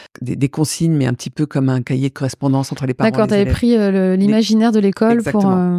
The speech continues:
Speaker 2: euh,
Speaker 1: Et puis, comme, euh, ben, on n'a pas le temps de faire du sucré, euh, quand on est,
Speaker 2: Mm.
Speaker 1: euh, on rentre le midi déjeuner,
Speaker 2: Oui.
Speaker 1: puis que c'est quand même quelque chose qui est important pour les, les jeunes, enfin les enfants, de faire des gâteaux. C'est les pre-, c'est leur première, en général, on commence par faire des gâteaux quand on va en cuisine.
Speaker 2: Oui.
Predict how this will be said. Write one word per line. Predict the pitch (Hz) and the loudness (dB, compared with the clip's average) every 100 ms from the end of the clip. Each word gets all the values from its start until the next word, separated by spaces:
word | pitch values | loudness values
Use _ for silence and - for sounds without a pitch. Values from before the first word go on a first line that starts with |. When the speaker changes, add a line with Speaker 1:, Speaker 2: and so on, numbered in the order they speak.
| 185 | -4
Speaker 2:
euh, | 202 _ _ _ _ 139 | -8 _ _ _ _ -4
Speaker 1:
Et | |
puis, | 135 - 180 | -4 -2 -2
comme, | - 147 139 | 0 0 0
euh, | 139 131 | -2 -4
ben, | 135 - 135 139 - 135 - | -4 -6 -8 -10 -12 -14 -12
on | |
n'a | 120 | -12
pas | - | -10
le | 131 | -8
temps | 143 | -8
de | |
faire | 131 | -8
du | 117 | -8
sucré, | 107 - - 156 131 | -8 -8 -2 0 0
euh, | 123 135 143 135 | -2 -6 -10 -8
quand | 120 127 | -8 -4
on | 127 | -4
est, | 131 - - - - - - - - - - | -2 -4 -8 -10 -10 -12 -14 -20 -20 -20 0
Speaker 2:
Mm. | 196 - | 0 2
Speaker 1:
euh, | 87 | -2
on | |
rentre | 151 139 147 | -2 -2 -2
le | |
midi | 143 147 | -2 0
déjeuner, | 139 131 165 202 | 0 2 2 4
Speaker 2:
Oui. | 202 | 2
Speaker 1:
puis | 139 | -2
que | 151 | -6
c'est | - 147 | -4 -4
quand | 160 | 0
même | 170 | 0
quelque | 165 156 151 | 0 -2 -2
chose | 165 - | -6 -6
qui | |
est | 131 | -6
important | 143 - 160 | -6 -6 -6
pour | 160 135 | -6 -6
les, | 131 131 135 - - - - | -4 -6 -8 -12 -20 -20 -4
les | 139 | -2
jeunes, | 135 175 180 | 2 2 2
enfin | 151 | 0
les | 135 135 | -2 -2
enfants, | 135 170 165 | -4 -2 0
de | 160 | -2
faire | 127 139 | -4 -6
des | 127 | -4
gâteaux. | 139 143 175 | -2 -2 -2
C'est | 165 | -4
les | 143 | -6
pre-, | - - | -6 -6
c'est | - | -6
leur | 131 - | -6 -8
première, | - 170 180 160 - _ - - | -4 0 0 -2 -6 _ -20 -6
en | 139 | -2
général, | 156 170 | 2 2
on | 151 | 2
commence | 156 165 | 0 -2
par | 151 | -4
faire | - | -4
des | 139 | -2
gâteaux | 139 147 - | 0 0 -2
quand | 165 143 | -4 -4
on | |
va | 131 | -2
en | 131 | -4
cuisine. | - 151 190 | -4 -2 0
Speaker 2:
Oui. | 185 | 0